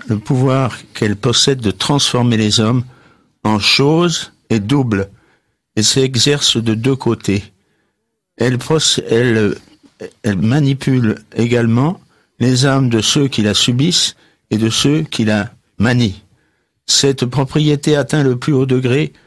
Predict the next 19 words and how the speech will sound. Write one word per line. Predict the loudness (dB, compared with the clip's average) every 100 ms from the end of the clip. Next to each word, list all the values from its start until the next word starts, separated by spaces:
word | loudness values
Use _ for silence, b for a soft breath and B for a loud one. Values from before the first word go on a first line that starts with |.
| b b
au | 0
milieu | 2 2 2
des | 2 0 2
armes | 2 2 2 0 0
et | -2
des | 0 0 0
armées, | 2 2 2 -2 -6 b b b -2
et |
à | 0
partir | -2 0 0 2
du |
moment | 2 2 2 2
où | 2 2
une | 0
bataille | -2 -2 -2 0 0 0
s'oriente | 0 0 0 0 0 0
vers | 0 0 2
une | 2
décision, | 0 0 -2 0 -2